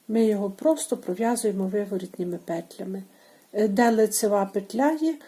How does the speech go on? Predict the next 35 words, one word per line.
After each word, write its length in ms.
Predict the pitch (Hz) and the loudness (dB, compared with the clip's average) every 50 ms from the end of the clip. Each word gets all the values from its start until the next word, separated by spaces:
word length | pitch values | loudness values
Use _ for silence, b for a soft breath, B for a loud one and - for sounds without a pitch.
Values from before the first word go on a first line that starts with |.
| B B B B | B B B B
її 320 | 220 214 214 214 208 220 240 | -4 -2 -2 -2 -2 -4 -4
пров'язуємо 800 | - - 196 190 214 233 262 302 294 285 285 285 262 262 254 | -6 -4 -4 0 2 2 2 2 2 2 2 2 4 2 2
за 140 | 254 - 208 | 2 0 -2
задню 420 | 190 190 214 202 196 190 185 175 | 0 2 2 2 2 2 -2 -2
стінку. 720 | 165 - - - - 180 175 175 180 190 190 - 320 370 370 - - _ _ _ _ _ _ _ _ _ _ B B B B B B B B B B B B B B _ _ - | -2 -2 -4 -4 -4 -6 -6 -4 -6 -6 -2 2 2 2 2 0 -8 _ _ _ _ _ _ _ _ _ _ B B B B B B B B B B B B B B _ _ 0
Бачите, 340 | 294 302 - - - - 190 | 0 0 0 -2 -2 -2 0
от 280 | 185 190 180 185 - | 0 0 -2 -2 -4
лицева, 500 | 196 196 220 202 - - 254 254 294 311 | -2 -2 -2 -2 -2 -2 0 2 4 4
я 140 | 320 285 226 | 6 6 4
її 140 | 226 226 226 | 4 2 0
за 180 | 202 - 214 208 | -2 -2 -2 -2
задню 340 | - 190 175 170 - 185 | 0 -2 -2 -2 -2 -4
стінку, 420 | 175 - - - 175 175 - - 233 | -4 -4 -4 -4 -6 -6 -2 -4 -2
просто 360 | - - 359 359 359 - 254 | 2 4 2 2 4 2 -2
щоб 160 | 254 - 220 | -2 -2 -4
у 40 | 208 | -2
вас 200 | 233 226 226 - | -2 -2 -2 -2
петлі 420 | - - 294 302 294 - 208 208 | -2 0 0 0 0 -2 -6 -2
не 120 | 196 190 185 | 0 0 0
були 280 | 185 233 240 226 220 196 | 0 0 2 2 2 2
в 60 | 180 190 196 185 214 | 0 -2 -10 -8 -6
візерунку 560 | 214 190 - 214 226 269 262 240 254 - 190 | -4 -4 -2 -2 0 0 0 0 0 -2 -6
перекручені. 920 | - - 247 254 240 202 - - - 165 170 - - - 196 185 180 190 190 - b b b b b b b b b b - | -2 0 0 0 0 -2 -6 -10 -16 -16 -16 -14 -12 -12 -10 -10 -10 -12 -14 -16 b b b b b b b b b b -4
І 120 | 262 262 | -2 -2
все, 320 | 254 - - - - 170 - | -2 -2 -4 -4 -4 -4 -4
от 200 | 196 220 196 190 | -4 -4 -4 -4
знов 320 | - 202 185 175 175 170 | -2 0 2 2 2 2
лицева, 540 | 175 190 196 190 190 - 254 254 277 285 330 | 0 0 -2 -2 -2 -2 -2 0 0 2 2
я 140 | 311 247 220 | 4 4 4
її 120 | 214 208 | 2 0
знов 300 | 190 202 - 240 247 247 | -2 -2 -2 0 0 -2
за 140 | - 208 196 | -2 -4 -8
задню 360 | 190 202 208 196 196 196 175 | -4 -2 -2 -2 -2 -4 -6
стінку 500 | - - - - 165 160 170 - - 190 | -6 -6 -10 -10 -12 -14 -14 -16 -16 -18
пров'язую. 760 | 185 - - 196 190 190 190 196 208 196 - - 220 208 190 | -18 -16 -16 -14 -12 -12 -12 -12 -12 -14 -16 -16 -16 -18 -18